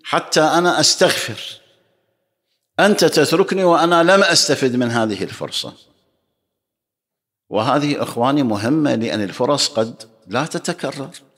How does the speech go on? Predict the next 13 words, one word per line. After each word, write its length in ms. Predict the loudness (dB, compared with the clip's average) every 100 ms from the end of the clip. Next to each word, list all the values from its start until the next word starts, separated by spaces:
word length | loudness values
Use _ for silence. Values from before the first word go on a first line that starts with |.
| _ _ _ _ _ _ _ _ _ _ _ _ _ _
أمير 320 | 0 2 2 2
المؤمنين 420 | 0 0 0 0
عليه 280 | 0 -2 -2
السلام 440 | 0 0 2 2
يقول: 320 | 2 0 -2
"الفرص 540 | -2 -4 -2 0 0 0
تمر 320 | -2 -2 -4
مر 240 | -8 -6
السحاب". 440 | -4 -4 -4 -12 -18 _ _ _ _ _ _ _ _ _ _ _ _ _ _ _ _ _ -4
إنسان 440 | -2 2 2 2 2
إذا 420 | 0 2 4 4
لا 220 | 4 2
يمكن 640 | 2 2 2 2 0 0